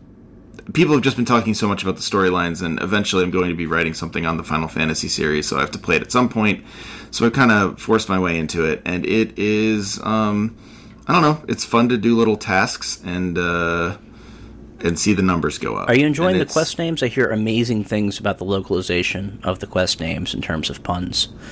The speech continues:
Speaker 1: They're good so far. I mean, I'm, I'm not in any of the, I'm, I'm only in the base game at this
Speaker 2: Ah.
Speaker 1: point, so, um, no one has a lot of anything to say about the base game. It's once you get to the expansions that apparently it gets especially good. But I'm even enjoying the base game, so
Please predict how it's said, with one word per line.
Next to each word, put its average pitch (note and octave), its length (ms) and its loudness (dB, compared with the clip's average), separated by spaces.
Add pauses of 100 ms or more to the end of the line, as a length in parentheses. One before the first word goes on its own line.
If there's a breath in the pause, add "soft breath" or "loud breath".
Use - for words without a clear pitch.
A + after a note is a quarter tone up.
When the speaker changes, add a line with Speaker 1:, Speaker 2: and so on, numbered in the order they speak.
(440 loud breath)
Speaker 1:
They're C#3 220 4
good F#3+ 240 6
so F3 120 6
far. B2 360 4
I G#2+ 60 4
mean, A2 180 2
I'm, C#3 260 2
I'm C3+ 320 0
not C3 240 2
in B2+ 100 0
any A#2 220 4
of F2+ 160 -2
the, F#2 420 0
I'm, G#2 160 -4
I'm B2 140 0
only C3 220 4
in A#2+ 80 4
the G#2 140 2
base F2 280 0
game F2 240 -4
at E2+ 60 -4
this F2 180 0
Speaker 2:
Ah. D#2+ 80 -4
Speaker 1:
point, E2 220 -4
so, D#2 420 0 (400 loud breath)
um, E2 400 2
no A2 80 4
one A2+ 120 6
has F2+ 160 0
a D#2+ 40 -8
lot D#2+ 240 2
of D2 260 -4 (240)
anything F2+ 440 2
to D2+ 60 -6
say D#2 180 0
about D2 220 0
the D2+ 60 -6
base D2 280 0
game. C2+ 260 -2
It's C2+ 120 -6
once - 180 -2
you C#2+ 60 -2
get C#2 100 0
to D2+ 80 -6
the C2+ 100 -4
expansions - 560 -6
that - 120 -2
apparently B1+ 440 -4
it - 60 -6
gets - 360 -4 (180)
especially - 580 -2
good. B1+ 240 -2
But G#2+ 100 2
I'm E3+ 140 6
even E3+ 200 2
enjoying A2 320 2
the F2+ 60 -2
base D2 240 -4
game, - 220 -10
so D#2+ 320 -2